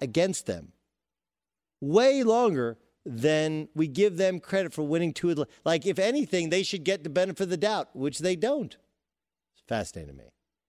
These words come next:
I believe that L S U and, and Ohio State desperately wanted to be the number one team in the country,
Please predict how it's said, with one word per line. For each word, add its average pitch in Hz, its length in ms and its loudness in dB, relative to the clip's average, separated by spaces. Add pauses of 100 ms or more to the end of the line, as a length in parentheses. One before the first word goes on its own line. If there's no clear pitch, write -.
(420)
I 170 220 2
believe 113 560 -2 (800)
that 123 200 0
L 156 200 2
S 160 180 -2
U 151 140 2
and, 127 260 -2
and 117 160 -2
Ohio 120 300 0
State 117 320 -4
desperately 143 520 -2
wanted 123 280 -2
to 117 60 -6
be 120 80 -2
the 113 100 -2
number 120 320 -2
one 117 240 -2
team 113 220 -4
in 104 40 -4
the 101 80 -4
country, 95 540 -8